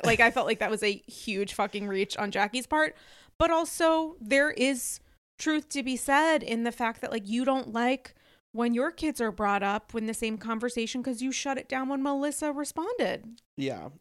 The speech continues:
Speaker 2: I think in general, it's just one of those things where the question was, "Are your kids close?" That could have been answered in a way that didn't feel
Speaker 1: Manipulative?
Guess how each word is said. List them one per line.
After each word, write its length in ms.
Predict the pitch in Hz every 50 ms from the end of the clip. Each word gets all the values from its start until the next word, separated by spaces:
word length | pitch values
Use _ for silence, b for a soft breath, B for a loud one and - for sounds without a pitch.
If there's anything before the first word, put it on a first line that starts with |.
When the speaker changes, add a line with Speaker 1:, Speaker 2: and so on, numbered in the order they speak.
| _ _ _
Speaker 2:
I 140 | - 185 202
think 240 | 202 - 233 208 -
in 180 | 180 156 147 131
general, 640 | 131 135 127 123 123 123 123 120 120 120 120 117 - -
it's 220 | - 127 - -
just 260 | - 143 131 - -
one 100 | 139 139
of 120 | 135 127 -
those 240 | - 135 139 - -
things 360 | - 131 131 139 139 - -
where 460 | 151 143 139 135 131 - 123 - b b b b b b b b b b b b b - - -
the 120 | - 170 156
question 440 | - 170 175 - - - 180 180 175
was, 220 | 165 170 165 156 - -
"Are 80 | - 143
your 160 | 143 156 147
kids 240 | - - 156 147 -
close?" 480 | - - 139 135 127 123 - - - - -
That 200 | 156 151 - -
could 140 | - 160 156
have 160 | 156 139 -
been 400 | - 151 139 139 135 135 131 - - -
answered 480 | 135 127 127 127 - 139 135 131 127 - -
in 100 | 135 127
a 80 | 123
way 240 | 123 120 123 123 123 120
that 220 | 123 123 123 127
didn't 380 | - 135 123 127 123 117 - -
feel 640 | - - - 127 123 120 123 123 120 117 120 - _ _ _ _ _ _ _ _ _ _ _ _ _ _ -
Speaker 1:
Manipulative? 680 | 220 214 190 190 - 202 202 214 220 233 247 233 - -